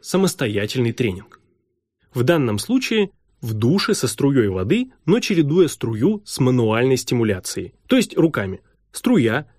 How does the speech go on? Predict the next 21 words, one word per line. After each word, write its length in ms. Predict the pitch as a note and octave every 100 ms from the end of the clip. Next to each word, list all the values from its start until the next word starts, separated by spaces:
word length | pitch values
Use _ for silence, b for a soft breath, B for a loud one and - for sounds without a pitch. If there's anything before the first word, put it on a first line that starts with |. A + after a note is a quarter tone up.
| _ -
затем 380 | C3 C3+ B3 G3
струя 380 | - C3+ A#2+
и 160 | G2+ A#2+
рука, 400 | G#2 G2 A#2+ F3+ _ _ _ -
потом 320 | A3+ B3 G3+ -
снова 420 | - G#2 G#2+ D#3+
струя, 460 | - F#3+ F#3 F3+ - _ _ -
далее 380 | B2+ D#3 F3+ F#3+
струя 320 | - G3+ G3
и 180 | - G3+
рука, 380 | F#3 F3+ F3 - _ _ _
только 320 | C#4 A#3 A#2
рука, 400 | G2+ G2 B2+ F#3+ - _ _ _
струя 400 | - G#3 C4 A#3+
и 80 | -
рука 440 | A#2+ G#2 - C4 C4
и 100 | C#4
так 320 | C4+ A#3+ B3+ C4
до 180 | C#3 C3+
момента 460 | B2 A2 C#3 D3 B2+
оргазма. 640 | A#2+ G#2+ G#2 G2 F2+ -